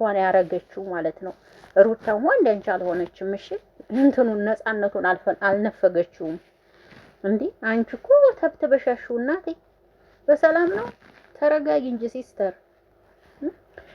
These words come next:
አንቺም እኮ ሰው ባል ላይ ነው ጥልጥል ያልሽው። አልታወቀሽም መሰለኝ እንጂ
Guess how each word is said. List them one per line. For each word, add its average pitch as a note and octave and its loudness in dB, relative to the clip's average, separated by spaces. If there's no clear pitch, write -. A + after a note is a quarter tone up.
አንቺም D4 2
እኮ C#4+ 0
ሰው C4+ 2
ባል A#3 4
ላይ A3 2
ነው G#3+ -2
ጥልጥል G#3+ -4
ያልሽው። F3 -2
አልታወቀሽም F#3 -4
መሰለኝ E3 -4
እንጂ F3 -6